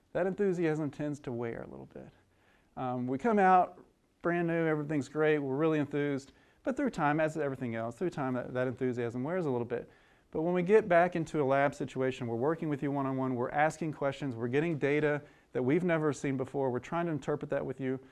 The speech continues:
all of that, and you being engaged, of course, is very, uh, motivating, and it re-, renew-, renews that enthusiasm for working with you guys. So that's great. Faculty benefit, students benefit.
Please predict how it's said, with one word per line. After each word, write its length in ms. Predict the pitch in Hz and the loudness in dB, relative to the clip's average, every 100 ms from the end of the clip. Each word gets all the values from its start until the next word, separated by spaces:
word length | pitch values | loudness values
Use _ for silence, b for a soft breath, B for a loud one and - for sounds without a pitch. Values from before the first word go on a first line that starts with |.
| B B B | B B B
all 260 | 156 185 208 | 2 4 6
of 140 | 180 | 4
that, 340 | 156 151 156 - - _ _ - | 4 4 2 -2 -20 _ _ -10
and 100 | 131 | -6
you 80 | 143 | -2
being 200 | 151 156 | -2 -2
engaged, 420 | 147 127 127 - | -2 0 0 -2
of 80 | 127 | -10
course, 300 | - 123 120 | -6 -6 -6
is 160 | - 113 | -10 -6
very, 420 | 127 127 123 120 - 170 | -4 -2 -2 -6 -10 -14
uh, 120 | 120 | -10
motivating, 640 | 117 147 165 127 113 113 120 | -6 -2 -2 -2 -2 -4 -8
and 180 | 123 | -8
it 200 | 147 135 139 | -10 -10 -8
re-, 220 | 147 156 | -8 -8
renew-, 400 | 156 160 147 147 151 | -6 -4 -2 -2 -2
renews 280 | 175 202 | 0 2
that 140 | 170 151 | 2 2
enthusiasm 760 | 135 139 127 120 117 117 120 - _ b b b | 2 -2 -2 -2 -4 -6 -14 -16 _ b b b
for 100 | - | -10
working 320 | 120 123 127 113 | -4 -4 -6 -10
with 160 | 110 | -8
you 80 | 120 | -10
guys. 380 | 120 127 - - - _ _ _ _ _ - _ _ - _ B B B B | -10 -14 -16 -20 -20 _ _ _ _ _ -20 _ _ -20 _ B B B B
So 180 | - 190 | 6 12
that's 240 | 226 240 | 12 12
great. 320 | 160 143 - - | 12 10 10 8
Faculty 320 | 190 208 190 | 8 10 8
benefit, 540 | 190 190 185 185 175 | 8 4 6 4 4
students 320 | - 175 165 | 4 4 4
benefit. 580 | - 165 156 160 151 - | 2 2 2 2 2 0